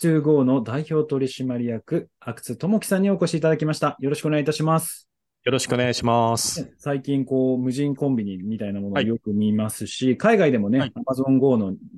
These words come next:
Speaker 1: あー、みたいなものがこう、普及し始めてますけれども、それの
Speaker 2: はい。
Speaker 1: 日本版と言っていいんでしょうかね。
Speaker 2: そうですね。はい。あの、思想とか考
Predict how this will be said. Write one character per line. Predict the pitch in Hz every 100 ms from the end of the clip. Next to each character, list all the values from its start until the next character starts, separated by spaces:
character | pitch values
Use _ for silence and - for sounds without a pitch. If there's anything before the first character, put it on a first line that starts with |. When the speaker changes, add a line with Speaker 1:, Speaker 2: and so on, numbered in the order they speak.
| 101
Speaker 1:
あ | 110 107 107 107 107
ー、 |
み | 113
た | 113
い | 110
な | 107
も | 107
の | 104
が | 95
こ | 107 95
う、 |
普 | - -
及 | 113
し | -
始 | 107 107
め | 104
て | 92
ま | 87
す | -
け | 90
れ |
ど | 90
も、 | 107 131 101 - - -
そ | -
れ | 170
の | 262
Speaker 2:
は | 254 - -
い。 | 254
Speaker 1:
日 | 127 123
本 | 143 185 170
版 | 165 165
と | 180
言 | 151
っ | 139 _ _
て | 135 127 - _ -
い | 131
い |
ん |
で | 101
し | -
ょ | -
う |
か | 69
ね。 | 71 _ _ _ _ _ _ _ -
Speaker 2:
そ | - 185
う |
で | 120
す | -
ね。 | 98
は | - 127
い。 | 113
あ |
の、 | 123
思 | 117
想 | - 135 180 165
と | -
か | -
考 | - 131